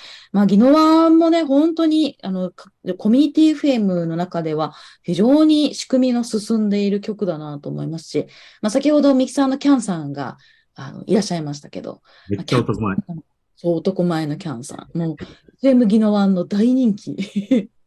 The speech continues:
Speaker 1: 大人気のキャンさんですけどもね。
Speaker 2: はい。
Speaker 1: 彼のやっぱ動きっていうのもすごいなって私もいつも思うんで、
Speaker 2: うん。
Speaker 1: 本当にその、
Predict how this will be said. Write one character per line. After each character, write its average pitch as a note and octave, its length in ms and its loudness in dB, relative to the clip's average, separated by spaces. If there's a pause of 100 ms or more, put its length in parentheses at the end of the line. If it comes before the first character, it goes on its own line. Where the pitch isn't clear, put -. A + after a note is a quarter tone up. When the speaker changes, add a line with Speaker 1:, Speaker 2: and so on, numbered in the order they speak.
(360)
Speaker 1:
大 A#3+ 240 0
人 B3 260 -2
気 E3+ 140 -8
の C#3 320 -10
キ - 100 -16
ャ E3+ 80 -6
ン D#3+ 40 -8
さ C#3+ 160 -10
ん C#3 40 -6
で - 100 -10
す - 60 -20
け - 120 -16
ど - 100 -16
も C#3+ 80 -16
ね。 B3 200 -10 (420)
Speaker 2:
は - 60 -14
い。 - 120 -20
Speaker 1:
彼 D#4+ 320 0
の G#3+ 280 2
や F3 40 2
っ D3+ 80 -8
ぱ D3 120 -6
動 D#3 260 -2
き G#3+ 160 -6
っ G#3 80 -6
て - 120 -14
い D3+ 40 -10
う D3+ 40 -10
の D3 60 -10
も C3+ 120 -12
す - 200 -12
ご E3+ 180 -4
い G#3+ 80 0
な D#3+ 180 -2
っ D#3+ 60 -16
て C#3+ 120 -12
私 C#3+ 260 -14
も C#3+ 80 -8
い C#3+ 80 -10
つ C#3+ 140 -14
も C3 80 -10
思 D3+ 180 -8
う D3+ 40 -10
ん C#3 120 -12
で、 - 380 -14 (180)
Speaker 2:
う G#2 40 -6
ん。 F#2+ 320 -6
Speaker 1:
本 - 100 -20 (340)
当 C#4+ 100 4
に C#4 120 4
そ C4 120 -2
の、 B3+ 220 -2